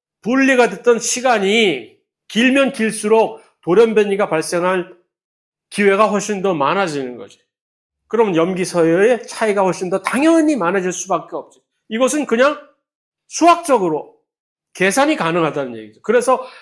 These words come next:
이 디엔에이 염기서열을 가지고 그런 식으로 진화적인 유화관계를 결정을 하는데 장점이 또 하나 뭐냐 하면 시간까지도 정확하게 예측을 할 수가 있는 거예요,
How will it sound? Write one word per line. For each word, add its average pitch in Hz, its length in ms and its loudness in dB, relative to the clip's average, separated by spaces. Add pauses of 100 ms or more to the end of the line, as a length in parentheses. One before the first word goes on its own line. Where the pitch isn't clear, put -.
(100)
이 233 160 -6
디엔에이 254 460 2
염기서열을 214 640 2
가지고 190 320 0
그런 190 180 0
식으로 190 220 -2
진화적인 180 560 0
유화관계를 160 580 0
결정을 156 460 -2
하는데 151 260 -4
장점이 170 540 -4
또 180 100 -4
하나 165 140 0
뭐냐 139 260 -6
하면 202 280 -4 (520)
시간까지도 277 880 0
정확하게 220 640 0
예측을 175 500 0
할 175 80 0
수가 156 240 -4
있는 127 220 -10
거예요, 95 160 -20